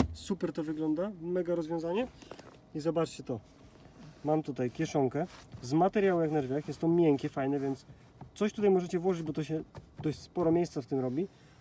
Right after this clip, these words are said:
ale H D M I, U S B, do ładowania telefonu, kolejne U S B.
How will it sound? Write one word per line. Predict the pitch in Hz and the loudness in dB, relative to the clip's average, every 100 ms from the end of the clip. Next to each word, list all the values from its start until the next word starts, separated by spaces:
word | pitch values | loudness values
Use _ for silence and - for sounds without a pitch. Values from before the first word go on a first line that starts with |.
| - | -10
ale | - 156 127 - - - - | 0 2 2 -4 -18 -20 -10
H | - 185 | -4 0
D | 180 | 2
M | 175 165 | 4 4
I, | 147 113 - - - - - - - - - - - | 2 0 -8 -20 -20 -20 -20 -20 -20 -20 -20 -18 0
U | 190 | 4
S | 190 160 | 4 2
B, | 151 127 107 - - - - - - - - - - - - - - | 0 -2 -4 -14 -20 -20 -20 -20 -20 -20 -20 -20 -20 -20 -20 -20 -10
do | 143 | -2
ładowania | 180 180 180 175 | 0 2 2 0
telefonu, | 165 151 131 | 0 0 0
kolejne | 180 170 151 | 0 2 4
U | 131 | 2
S | 131 | 0
B. | 117 | -4